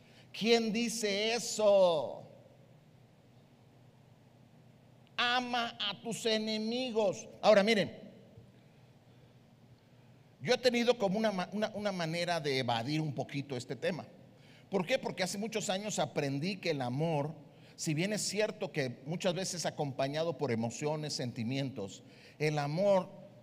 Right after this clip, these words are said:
como nos describe el Señor, ese amor incondicional,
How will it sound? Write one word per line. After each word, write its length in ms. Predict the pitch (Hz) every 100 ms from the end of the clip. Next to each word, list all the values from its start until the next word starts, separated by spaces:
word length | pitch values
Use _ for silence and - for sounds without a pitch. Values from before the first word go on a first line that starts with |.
| -
como 240 | 156 160
nos 300 | 143 135 - - 120
describe 500 | 143 - 180 208 202
el 80 | 170
Señor, 520 | - 147 156 143 143
ese 180 | 160 190
amor 240 | 175 185
incondicional, 1040 | 185 170 151 135 135 - 127 127 143 120